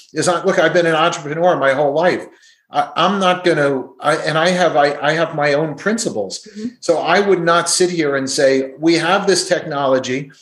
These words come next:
Speaker 1: we're gonna force it down people's throats.
Speaker 2: Mm-hmm.
Speaker 1: And if it hurts people, too bad, I make
Speaker 2: Yeah.
Speaker 1: money." No, I'm not doing that.
Speaker 2: Mm-hmm.
Speaker 1: For me, for me, our technology
Speaker 2: Mm-hmm.
Speaker 1: allows the world to continue to
Speaker 2: Mm-hmm.
Speaker 1: function as it is for people to get their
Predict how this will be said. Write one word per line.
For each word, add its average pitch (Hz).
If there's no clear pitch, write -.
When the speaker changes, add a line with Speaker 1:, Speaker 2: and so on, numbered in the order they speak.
Speaker 1:
we're 139
gonna 135
force 175
it 185
down 156
people's 147
throats. 131
Speaker 2:
Mm-hmm. -
Speaker 1:
And 143
if 143
it 143
hurts 180
people, 185
too 226
bad, 247
I 151
make 165
Speaker 2:
Yeah. 170
Speaker 1:
money." -
No, 151
I'm 156
not 156
doing 143
that. 98
Speaker 2:
Mm-hmm. -
Speaker 1:
For 160
me, 180
for 151
me, 175
our 151
technology 151
Speaker 2:
Mm-hmm. 127
Speaker 1:
allows 143
the 151
world 139
to 127
continue 147
to 147
Speaker 2:
Mm-hmm. 143
Speaker 1:
function 139
as 160
it 156
is 135
for 123
people 143
to 139
get 143
their 143